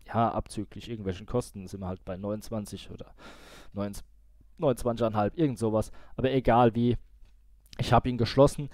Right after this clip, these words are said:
weil die Firma nicht wirklich sonderlich gut ist. Also die, die, die Firma ist nicht dafür geeignet, dass ich hier ein mega langfristiges Investment mache,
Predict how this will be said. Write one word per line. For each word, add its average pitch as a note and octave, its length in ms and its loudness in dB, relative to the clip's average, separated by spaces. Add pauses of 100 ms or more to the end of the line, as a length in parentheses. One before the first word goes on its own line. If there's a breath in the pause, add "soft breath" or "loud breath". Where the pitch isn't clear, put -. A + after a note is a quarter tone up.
(120)
weil A2+ 220 4
die F2 140 -10
Firma E3+ 580 4 (460)
nicht A#2 440 -4
wirklich G#2 400 -4
sonderlich F2+ 520 -6
gut F2+ 220 -14
ist. - 220 -14 (160)
Also F#2 180 -4 (320 loud breath)
die, G2 100 -16
die, - 120 -14
die F#2+ 200 -10
Firma C3 440 4
ist A2+ 260 -6
nicht B2 320 -6
dafür A2+ 240 2
geeignet, G#2 400 -4
dass G2 100 -2
ich G#2 120 -8
hier G#2+ 160 -2
ein G2+ 100 -8
mega C3 300 2
langfristiges A2+ 720 -2
Investment C3+ 560 -4
mache, C3 300 -2